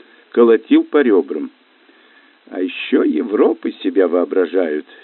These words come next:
сердито подумал он. «Дороги ничуть не лучше,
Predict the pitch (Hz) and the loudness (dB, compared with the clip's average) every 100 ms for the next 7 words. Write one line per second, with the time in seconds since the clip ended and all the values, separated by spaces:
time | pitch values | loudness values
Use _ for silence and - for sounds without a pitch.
0 | - 131 113 110 117 - 110 104 101 98 | -2 0 0 -2 -4 -2 -2 0 -2 2
1 | 92 80 _ _ _ _ _ _ - 110 | 0 0 _ _ _ _ _ _ -10 0
2 | 170 208 202 202 190 180 - 143 - 175 | 4 6 4 0 0 -2 0 0 2 2
3 | 151 117 - 143 131 | 4 4 0 -4 -4